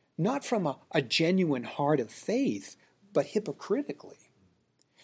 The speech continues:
So if God is pleased with sacrifices that are offered according to the Levitical code in faith from the heart,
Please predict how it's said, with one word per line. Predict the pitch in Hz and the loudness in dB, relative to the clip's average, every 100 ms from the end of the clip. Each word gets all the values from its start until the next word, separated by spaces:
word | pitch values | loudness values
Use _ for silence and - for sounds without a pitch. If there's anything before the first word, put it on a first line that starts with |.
| - | 2
So | 277 254 | 8 8
if | 247 | 8
God | 220 277 381 | 8 8 8
is | 285 | 4
pleased | - - 190 123 104 214 262 - - | 0 4 6 6 4 2 2 -2 -2
with | 151 147 | 2 2
sacrifices | - 151 143 170 - 139 131 - 139 | 6 6 6 2 0 0 0 -2 -2
that | 170 180 | 2 8
are | 226 349 370 | 10 10 10
offered | - 151 135 190 | 10 8 6 0
according | 180 - 180 180 170 | -2 4 6 6 4
to | 165 | -2
the | 156 | 2
Levitical | 151 139 175 175 151 131 - | 2 4 4 2 0 -4 -4
code | - 247 214 101 104 165 - _ _ _ _ | 6 10 10 6 -4 -6 -8 _ _ _ _
in | 226 294 320 | 10 10 10
faith | - 127 123 147 - | 4 -2 -2 -4 4
from | 202 285 339 | 10 10 10
the | 196 | 6
heart, | - 117 107 139 | 4 -2 -2 -6